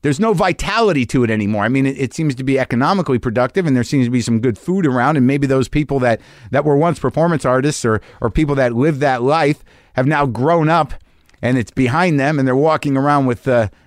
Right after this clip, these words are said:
with baby carriages and whatnot. I don't know, but it seems like a lot of those people just disappeared, that that whole time in New York of, uh, you know, whatever, that wave crashing from the,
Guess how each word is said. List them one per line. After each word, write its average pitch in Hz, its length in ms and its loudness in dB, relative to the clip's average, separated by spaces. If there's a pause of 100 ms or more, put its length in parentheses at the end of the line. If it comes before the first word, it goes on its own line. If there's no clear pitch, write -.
(120)
with 113 220 -4
baby 160 320 0
carriages 123 580 0
and 117 140 0
whatnot. 135 400 0
I 202 100 -2
don't 180 220 0
know, 156 200 2
but 120 120 0
it 127 100 -2
seems 175 220 -2
like 156 140 0
a 147 40 -2
lot 156 140 0
of 156 40 0
those 156 160 0
people 143 280 -4
just 123 220 -8
disappeared, 143 600 -2
that 117 140 -2
that 147 160 -2
whole 147 300 -6
time 175 340 -2
in 117 80 2
New 123 80 2
York 127 420 0 (580)
of, 110 200 -2
uh, 110 340 2
you 113 160 -2
know, 113 60 -4
whatever, 127 520 0 (200)
that 120 220 -2
wave 139 440 0
crashing 135 540 -2
from 110 180 -2
the, 104 160 -2